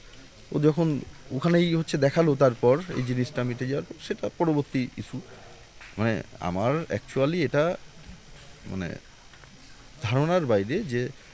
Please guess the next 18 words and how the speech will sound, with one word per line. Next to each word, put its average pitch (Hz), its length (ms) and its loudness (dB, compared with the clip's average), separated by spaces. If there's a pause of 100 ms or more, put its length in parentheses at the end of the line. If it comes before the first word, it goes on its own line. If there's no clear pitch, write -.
(180)
চাঁদপাড়ার 170 480 4
মতো 143 220 0
একটা 120 200 0
জায়গায়, 98 400 -2
যেখানে 117 300 -4
আমার 113 280 -2
জন্ম, 117 360 2
এখানে 90 360 -2 (640)
আমি 104 160 -4
গর্ববোধ 135 460 2 (100)
করি 127 320 -2
যে 127 160 -2
এখানে 123 460 -2 (1200)
চাঁদপাড়ায় 131 640 4
আমি 131 360 0 (800)
একটা - 240 0 (120)
সময়, 107 320 0 (960)
মানে, 98 160 -2